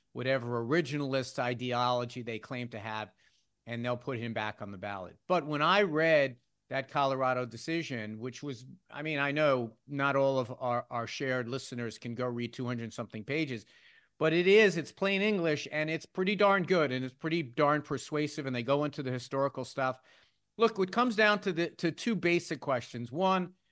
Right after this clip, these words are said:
do we believe all of the Constitution still is active? I mean, okay, maybe we had the nineteenth and twenty-first Amendments. You can say those aren't really things anymore.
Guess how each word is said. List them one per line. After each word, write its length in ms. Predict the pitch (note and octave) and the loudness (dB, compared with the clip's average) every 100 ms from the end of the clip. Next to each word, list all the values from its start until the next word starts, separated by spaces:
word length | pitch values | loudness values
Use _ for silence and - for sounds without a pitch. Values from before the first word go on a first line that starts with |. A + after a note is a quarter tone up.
| _ _ _ B2+ | _ _ _ -6
do 160 | D3+ D#3+ | -2 0
we 160 | G#3+ | 0
believe 420 | F#3 F#3 G3 G#3+ | 2 2 2 4
all 260 | F#3+ F#3+ G3 | 6 6 6
of 120 | F3 | 2
the 60 | F3+ | -2
Constitution 920 | F3+ F3+ F3 - D#3 F#3 F3+ F#3 F3 | 0 -2 -2 -10 -4 -2 -2 -2 -4
still 380 | - G3 F#3 F#3+ | -6 0 2 2
is 160 | F#3+ | 4
active? 400 | G#3 F#3+ - A#2+ | 4 4 0 -2
I 80 | B2+ | 0
mean, 180 | C#3+ C#3+ | 0 0
okay, 300 | D3 D#3 C#3+ | 0 0 0
maybe 260 | C#3+ D3 C#3+ | 0 0 0
we 120 | C#3 | 0
had 140 | C#3 | 0
the 60 | B2+ | 0
nineteenth 440 | C3+ C3 - B2+ | -2 -2 -4 -6
and 60 | A#2 | -8
twenty-first 460 | - C3+ C3 B2+ | -6 -6 -6 -10
Amendments. 360 | F3+ G3+ F#3+ F#3 | -4 -2 -2 -6
You 40 | C#3 | -8
can 80 | |
say 140 | C3 C#3 | -4 0
those 240 | C#3 D3 | 2 2
aren't 220 | C#3+ C#3 | 2 2
really 220 | C#3 C3+ B2 | 0 -4 -4
things 420 | - E3+ D#3+ D3+ | -4 -2 -2 -4
anymore. 560 | C#3+ C#3 C3+ C3+ B2 | -4 -4 -4 -2 -4